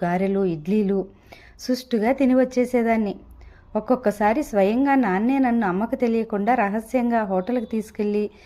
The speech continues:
కడుపు నిండా తినిపించేవారు. క్లబ్లో చాలామందికి అమ్మకు అసలు నా అంత కూతురు ఉన్నట్టే తెలియదు. దానికి కారణాలు రెండు. ఒకటి ఆవిడ వస్త్రధారణ, శరీరాన్ని క్రమపద్ధతిలో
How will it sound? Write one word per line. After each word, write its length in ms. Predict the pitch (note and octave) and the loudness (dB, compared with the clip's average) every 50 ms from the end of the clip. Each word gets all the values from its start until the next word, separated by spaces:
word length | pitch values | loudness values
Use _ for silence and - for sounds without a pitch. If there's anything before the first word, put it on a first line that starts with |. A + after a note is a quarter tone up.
| - - - - _ - | -20 -20 -20 -20 _ -4
కడుపు 280 | A3+ A#3+ C4 C4 C#4 | -2 -2 -2 0 2
నిండా 280 | C4+ C4 A#3+ A#3 B3 C4+ | 2 2 2 2 0 0
తినిపించేవారు. 840 | C4+ C#4 C4 C4 C4 C4 A#3+ A#3+ C4 B3 A#3 A#3 A3+ A3 G#3+ G3+ - - - - - - _ - _ _ _ - _ _ _ - | 0 0 0 0 0 -2 -2 0 0 0 2 2 0 0 -2 -6 -8 -12 -20 -20 -20 -20 _ -20 _ _ _ -20 _ _ _ -4
క్లబ్లో 340 | G#3 G#3+ G3 F#3+ B3 D4 D#4 | -2 -2 0 2 2 2 2
చాలామందికి 760 | D4+ - G#3 G3 G3 G#3+ A#3+ B3+ C4 B3+ B3 A3+ A3 - C#4 | 0 0 -2 -2 0 2 2 2 2 2 0 -2 -2 -2 -2
అమ్మకు 360 | C#4 A#3+ G#3 A3 B3 B3 - | -2 0 0 -2 -2 -2 -2
అసలు 220 | B3 A#3 - A#3 A3+ | -4 -4 -4 -6 -4
నా 180 | G3+ G3 F#3+ | -4 -4 -4
అంత 260 | G3 A3 B3+ C4+ C4+ C#4 | -2 0 0 0 0 -2
కూతురు 360 | C4+ - B3+ B3 B3+ A3+ G#3+ | -4 -4 -4 -4 -4 -4 -4
ఉన్నట్టే 420 | G3 F#3+ G#3 A3 A3+ - - C4+ | -2 -2 -4 -4 -4 0 0 0
తెలియదు. 480 | C4 C4 B3 A#3 A#3 A3+ F#3 G#3+ G#3 G3+ - - - - - - _ _ _ - G#3+ | 0 0 -2 0 0 0 0 -2 -4 -4 -6 -16 -20 -20 -20 -20 _ _ _ -2 0
దానికి 280 | A#3 B3 C4+ C4+ C4+ | 2 2 2 0 -2
కారణాలు 520 | - G#3+ A3 A3+ A3+ C4 C#4 C#4+ C#4 C4+ B3 | -4 -2 -2 0 0 0 0 0 0 0 0
రెండు. 440 | G#3 F#3 F#3+ F#3+ F#3+ F3+ G#3 G#3 G3+ - - _ _ _ G#3 | 0 0 0 0 0 0 -2 -4 -4 -6 -18 _ _ _ -4
ఒకటి 240 | G#3 A3+ C#4+ C#4+ D4+ | -2 -2 0 0 0
ఆవిడ 240 | B3 A3+ G#3+ G3 | 0 2 0 -2
వస్త్రధారణ, 720 | F#3+ E3 E3+ E3+ - - G3+ A3+ F#3+ A3+ A3 G#3 G#3 G3+ F#3+ | -2 -4 -4 -6 -8 -6 -6 -2 -2 0 -2 -2 -2 -4 -4
శరీరాన్ని 680 | G3 - - - - A3+ A#3 C#4 D4+ D4 C#4+ C4 C4 B3 | -6 -8 -16 -8 -6 -4 -2 -2 -2 0 0 0 0 0
క్రమపద్ధతిలో 1000 | B3 - F3+ F3 F#3+ A3 A#3+ A#3+ B3+ B3+ B3 - A#3+ A#3 - A3 A3 A#3 C4 | -2 -2 -4 -2 0 -2 0 0 -2 -2 -2 -4 -6 -4 -4 -4 -2 -2 -2